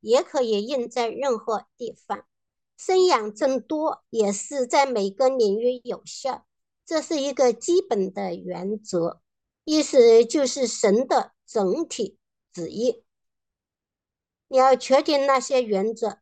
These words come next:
是适用于一切的原则。感谢主。主要的是呢，我们应该关心耶稣会怎么做，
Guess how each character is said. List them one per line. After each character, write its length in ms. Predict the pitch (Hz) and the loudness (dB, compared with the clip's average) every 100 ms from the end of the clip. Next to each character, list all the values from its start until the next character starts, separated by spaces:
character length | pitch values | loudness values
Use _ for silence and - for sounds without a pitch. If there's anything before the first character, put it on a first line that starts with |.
| _ | _
是 220 | - 269 | -12 -10
适 220 | 220 294 | -8 -8
用 200 | 285 262 | -2 2
于 120 | 233 | 2
一 400 | 170 185 202 339 - | 0 -6 -4 -2 -2
切 180 | - 240 | -2 -2
的 140 | 208 | 0
原 320 | 190 180 175 190 | -4 -6 -10 -14
则。 240 | - - _ _ _ _ _ _ - | -18 -20 _ _ _ _ _ _ -8
感 160 | 214 | -6
谢 220 | 190 247 | -2 -2
主。 280 | 202 196 - _ _ _ _ _ _ _ _ - | -4 -8 -14 _ _ _ _ _ _ _ _ -12
主 100 | 277 | -2
要 240 | 320 320 | 0 0
的 180 | 320 269 | 0 0
是 280 | - 349 285 | -2 -6 -2
呢， 260 | 269 269 - _ _ | -2 -2 -6 _ _
我 100 | 240 | -4
们 180 | 247 294 | -2 -2
应 380 | 311 381 320 311 | -2 -2 -2 -6
该 320 | 311 294 - _ _ _ _ _ _ _ _ _ _ _ _ _ | -2 -2 -4 _ _ _ _ _ _ _ _ _ _ _ _ _
关 300 | 359 349 359 | -4 -4 -4
心 400 | 349 330 285 254 | -10 -12 -10 -2
耶 180 | 330 359 | 0 0
稣 240 | - 285 | 2 2
会 320 | 226 277 233 | 2 0 0
怎 160 | 226 196 | 0 -8
么 200 | 170 - | -8 -14
做， 340 | - 320 - | -6 -4 -4